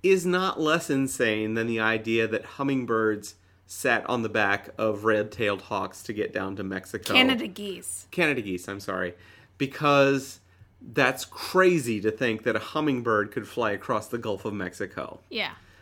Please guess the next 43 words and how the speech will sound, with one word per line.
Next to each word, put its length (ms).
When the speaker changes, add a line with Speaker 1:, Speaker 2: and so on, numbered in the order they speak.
Speaker 1:
So, 240
but 200
that's 200
fascinating 460
that, 340
you 60
know, 120
because 360
we 140
have 180
these 220
radio 300
trackers, 440
like, 160
oh, 160
yeah, 160
we 140
learned 260
this 460
crazy 420
thing 240
that 140
birds 320
Speaker 2:
So, 160
Speaker 1:
do. 40
Speaker 2:
crazy 340
thing, 260
I'm 180
just 160
realizing 400
in 80
our 140
marriage, 380
do 60
you 60
not 240
understand 500
how 160
rare 260
a 20
Kirtland's 540
warbler 360
is? 280